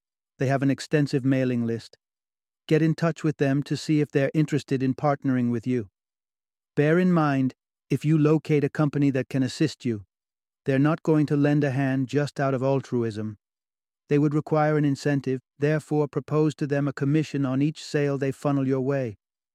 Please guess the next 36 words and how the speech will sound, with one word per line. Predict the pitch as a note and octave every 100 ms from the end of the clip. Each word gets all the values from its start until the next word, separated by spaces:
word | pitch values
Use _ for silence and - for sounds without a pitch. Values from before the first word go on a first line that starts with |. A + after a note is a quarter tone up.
| _ _ _ _ _ -
Moreover, | C#3 C#3+ D3+ D#3 C3 A#2+ A2+ _ _ _ _
you'd | D3 D3+
need | D3 D#3
to | -
convince | C3+ C#3 C3 D#3 E3 -
them | B2+ C3+
that | C3 -
you | C#3
can | C3+
sell | B2+ D#3 D3 C#3
a |
sufficient | A#2 C3+ - E3+ - D3
quantity | - D#3 D3+ D3 C#3+ C#3
of | B2+
your | C3
product | - C#3+ C3 A#2 - - _ -
to | D3+
make | D3+ -
the | C#3+
collaboration | - C#3+ C#3+ C#3 D3 D3 - C#3+
worthwhile | C3+ D3 - D#3 D3 A#2
for | - A2+
them. | A2 G#2+ - _ _ _ _ _ _ _ -
One | D#3 F3+
way | E3+ E3
to | D#3+ E3
illustrate | E3 D#3 D3+ C#3
this | - C#3 - -
is | - A#2
by | C3+
initially | C3+ C3 E3 - D#3+ D#3+
carrying | - D3+ D3+ D3
out | C#3 C3+
an | C3
internal | C3 - D3 C#3+
launch, | C3 C3 A2 A#2 -